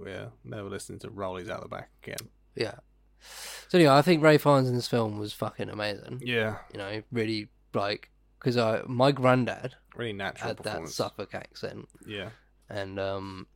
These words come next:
Speaker 2: was from Suffolk, probably,
Speaker 1: Yeah.
Speaker 2: <laughs> if he had the Suffolk
Speaker 1: <laughs>
Speaker 2: accent.
Speaker 1: Well, that, that, the thing is, we're, like, on the border. We'll get even doxier at
Speaker 2: I
Speaker 1: this
Speaker 2: know.
Speaker 1: point. We're, like, right on the border of Suffolk, so you hear that accent where we are
Speaker 2: Yeah,
Speaker 1: a
Speaker 2: yeah,
Speaker 1: bit anyway.
Speaker 2: yeah.
Speaker 1: And, um, like, my family's from Suffolk too.
Speaker 2: Yeah, so, um,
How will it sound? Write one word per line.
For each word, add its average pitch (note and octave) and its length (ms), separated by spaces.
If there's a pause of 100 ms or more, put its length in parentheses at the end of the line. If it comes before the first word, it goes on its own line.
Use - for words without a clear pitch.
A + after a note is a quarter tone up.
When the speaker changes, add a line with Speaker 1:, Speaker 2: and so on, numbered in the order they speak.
(240)
Speaker 2:
was G#2 180
from F#2 260
Suffolk, - 460
probably, - 340 (200)
Speaker 1:
Yeah. F#2+ 240
Speaker 2:
<laughs> - 40
if G#2+ 140
he G#2+ 60
had G#2 100
the F#3+ 140
Suffolk - 400
Speaker 1:
<laughs> B2+ 120
Speaker 2:
accent. G#2 300 (320)
Speaker 1:
Well, C#3 160
that, D3+ 140
that, E3+ 240
the D#3+ 100
thing E3 160
is, C3 100
we're, C#3 140
like, B2+ 220
on A#2 80
the A2 80
border. A2 400 (240)
We'll B2 140
get B2 200
even G#2 240
doxier F#2+ 420
at - 60 (140)
Speaker 2:
I A#2 120
Speaker 1:
this G#2+ 100
Speaker 2:
know. G#2+ 80
Speaker 1:
point. G#2+ 140 (280)
We're, C#3 80
like, C#3 180
right C3+ 120
on C3 100
the A#2 60
border B2+ 320
of B2 100
Suffolk, C#3 260
so B2 200
you A#2 300
hear C3+ 220
that A2+ 240
accent A2 320
where G2 120
we G#2 200
are F#2+ 140
Speaker 2:
Yeah, F#2 220 (140)
Speaker 1:
a - 20
Speaker 2:
yeah, A2+ 40
Speaker 1:
bit F#2+ 260
anyway. F#2 460
Speaker 2:
yeah. A2 80
Speaker 1:
And, G#2+ 80
um, G2+ 280
like, G2+ 220
my G2+ 200
family's F#2+ 500
from - 200
Suffolk - 420
too. F2+ 240
Speaker 2:
Yeah, B2+ 340
so, A2 420
um, G#2 360